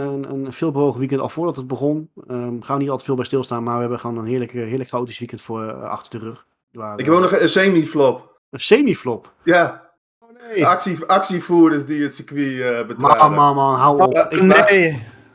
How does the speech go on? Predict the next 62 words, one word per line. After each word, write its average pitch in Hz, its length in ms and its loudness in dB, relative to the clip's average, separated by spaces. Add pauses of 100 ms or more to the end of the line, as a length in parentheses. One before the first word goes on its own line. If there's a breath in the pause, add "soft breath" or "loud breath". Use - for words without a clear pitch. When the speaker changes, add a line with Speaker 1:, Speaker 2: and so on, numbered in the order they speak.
(140)
Speaker 1:
ik 160 160 -4
wil 175 140 4
er, 180 160 4
ik 180 80 2
wil 175 200 2
er 160 60 0
echt 190 160 0
niet 165 100 2
over 131 220 -2
hebben. 123 200 -4
Gadverdamme. 123 840 -4 (140)
Speaker 2:
Maar 160 240 2
het 165 140 0
punt 208 220 0
was 170 160 0
toch 165 120 -2
dat, 160 260 -4
<laughs> - 80 -20
dat 180 160 -4
toen 165 120 -4
die 151 120 -6
race 175 300 -2
afgeblazen 131 640 -4
werd, 117 120 -6
dus 117 80 -12
die 127 100 -4
hele 147 160 -2
actie 151 260 -4
liep 143 160 -12
ook 156 160 -8
nog 147 100 -10
in 131 100 -10
de 110 100 -10
soep. 104 340 -14
Maar 127 140 -6
ja, 131 100 0
je 131 60 -2
hebt 143 140 0
altijd 170 260 0
dat 170 140 -2
soort, 160 180 -6
dat 165 160 -2
soort 165 140 -8
personen 160 400 -4
weer 190 100 2
Speaker 3:
Ik 190 60 2
Speaker 2:
bij 156 80 2
Speaker 3:
had 175 100 2
het 185 80 -2
Speaker 2:
die 208 100 6
Speaker 3:
ook 208 40 6
niet, 214 140 6
Speaker 2:
denken, 202 120 2
Speaker 3:
ik 190 60 2
had 202 80 4
Speaker 2:
eh, 185 60 0
Speaker 3:
het 175 100 -2
ook 185 80 2
niet 202 120 2
willen 202 160 4
zien, 175 260 -4
eh, 175 160 -8